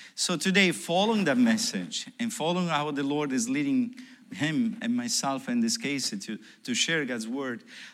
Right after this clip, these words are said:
I wanna speak about gospel conversion. What it means with that? When we think about gospel conversion, we think about conversion.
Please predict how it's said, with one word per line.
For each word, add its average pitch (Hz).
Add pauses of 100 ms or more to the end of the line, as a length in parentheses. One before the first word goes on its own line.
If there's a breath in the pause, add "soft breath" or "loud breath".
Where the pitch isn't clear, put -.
(120 loud breath)
I 156
wanna 190
speak -
about 147 (400)
gospel 156
conversion. 110 (880 loud breath)
What 202
it 220
means 139
with 104
that? 90
When 160
we 196
think 220
about 165
gospel 180
conversion, 143
we 135 (360 loud breath)
think 180 (100)
about 147 (480 soft breath)
conversion. 151